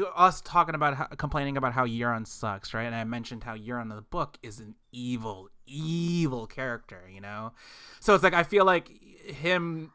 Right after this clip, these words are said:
if, if, <laughs> let's just say that there was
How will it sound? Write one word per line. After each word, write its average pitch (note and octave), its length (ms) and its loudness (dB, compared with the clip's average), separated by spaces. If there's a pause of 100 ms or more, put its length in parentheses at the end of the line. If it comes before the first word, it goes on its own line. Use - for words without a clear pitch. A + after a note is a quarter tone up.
if, F3+ 240 2
if, F3+ 220 0 (400)
<laughs> - 400 -20
let's F3 180 2
just F#3+ 200 2
say D#3+ 260 6
that C3 160 0
there C#3 180 4
was C#3+ 380 6